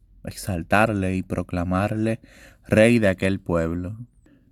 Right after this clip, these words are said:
Después de aquella gesta milagrosa, Jesús y sus discípulos salieron de aquel lugar. Ya no se encontraban por allí y la multitud se preguntaba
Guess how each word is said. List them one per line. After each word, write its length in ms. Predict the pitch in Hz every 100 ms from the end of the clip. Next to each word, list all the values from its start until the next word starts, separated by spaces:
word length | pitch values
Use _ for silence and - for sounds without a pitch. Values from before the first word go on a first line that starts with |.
| _ -
Después 260 | 107 -
de 100 | 113
aquella 280 | 120 143 143
gesta 300 | 143 135 135
milagrosa, 920 | 131 127 123 127 143 147 - 110 113 _ _ _ _ _
Jesús 280 | - 139 170
y 60 |
sus 180 | 156 165
discípulos 720 | 147 147 160 165 156 147 143 -
salieron 680 | - - 104 95 104 117 113
de 80 | 101
aquel 380 | 92 95 92 95
lugar. 460 | 92 101 117 131 139 _ _ _ _ _
Ya 140 | - 95
no 120 | 95
se 100 | -
encontraban 680 | 110 107 104 101 110 110 107
por 180 | 110
allí 440 | 107 110 135 220 _
y 140 | - 113
la 280 | 101 104 -
multitud 680 | 120 120 110 120 113 147 -
se 220 | - 151
preguntaba 840 | 143 131 135 135 147 165 165 151